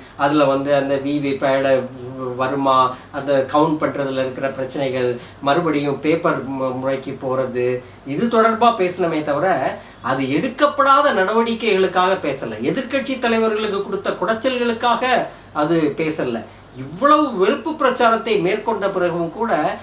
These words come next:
பிரதமர் மோடியை கேள்வி கேட்பதற்கு தயங்குகிறதே தேர்தல் ஆணையம். அதை பற்றி கேள்வி கேட்காம, டெக்னிக்கலா கேட்ட கேள்விகளை எல்லாம்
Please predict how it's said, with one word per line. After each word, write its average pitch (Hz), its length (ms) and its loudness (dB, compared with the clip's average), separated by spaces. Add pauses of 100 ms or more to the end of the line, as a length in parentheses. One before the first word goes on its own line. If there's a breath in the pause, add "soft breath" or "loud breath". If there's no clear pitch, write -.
(200 loud breath)
பிரதமர் 196 460 2
மோடியை 269 600 2
கேள்வி 240 340 0
கேட்பதற்கு 190 720 -4
தயங்குகிறதே 220 1000 0
தேர்தல் 180 380 2
ஆணையம். 156 400 0
அதை 143 200 2
பற்றி 254 340 0
கேள்வி 202 300 -2
கேட்காம, 175 460 2 (400 loud breath)
டெக்னிக்கலா 311 600 2
கேட்ட 196 280 -2
கேள்விகளை 190 580 2
எல்லாம் 190 260 0